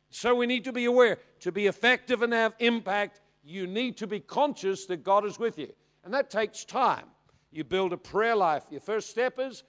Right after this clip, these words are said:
receive Jesus Christ as Savior. Then in your walk, let me ask you this. What is your prayer life like?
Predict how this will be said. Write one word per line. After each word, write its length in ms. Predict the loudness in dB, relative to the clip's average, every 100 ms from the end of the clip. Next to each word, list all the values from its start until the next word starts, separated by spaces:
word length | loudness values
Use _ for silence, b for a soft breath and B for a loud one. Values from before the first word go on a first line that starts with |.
| _ _
receive 420 | -16 -10 -8 -8
Jesus 380 | -8 -10 -10 -14
Christ 400 | -4 -2 -2 -4
as 120 | -14
Savior. 520 | -8 -2 -2 -2 -4 -6 _ _ -2
Then 180 | 0 0
in 120 | -2
your 140 | 0
walk, 340 | 4 4 4 -2
let 120 | -6
me 120 | -4
ask 260 | -6 -6 -8
you 80 |
this. 400 | -2 -2 -2 -14 -20 _ _ _ _
What 280 | _ -2 0
is 140 | 0 0
your 140 | -2
prayer 360 | 0 -2 0 0
life 340 | 0 -2 -4
like? 300 | -8 -10 -12